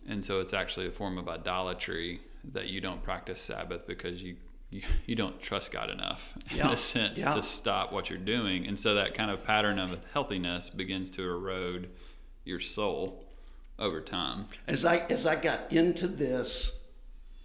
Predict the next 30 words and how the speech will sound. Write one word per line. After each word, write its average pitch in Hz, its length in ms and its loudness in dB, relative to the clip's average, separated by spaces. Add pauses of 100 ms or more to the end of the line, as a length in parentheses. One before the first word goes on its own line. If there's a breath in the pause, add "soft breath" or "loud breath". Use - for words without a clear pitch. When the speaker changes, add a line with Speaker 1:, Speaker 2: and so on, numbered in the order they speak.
(1500 loud breath)
Speaker 2:
looking 151 340 8
at 127 160 -4
this, 131 680 4 (420)
preparing, 120 800 0
creating, 113 720 2 (520 loud breath)
it, 131 280 4
um, 107 500 0 (580 loud breath)
thinking 139 640 4
deeply 139 340 4
about 107 280 -2
soul 135 440 2
care, 104 200 -2
what 104 140 -4
does 117 140 -4
that 113 200 -4
look 117 240 0
like 107 160 2
and 104 180 -8
feel 160 160 6
like? 113 260 0
That 139 180 6
was 151 140 0
one 135 140 2
of 120 120 -2
the, 101 200 -2 (120)
it, - 260 -4
that 135 160 8
was 143 160 2
a, 104 80 2 (160)
a 110 160 -2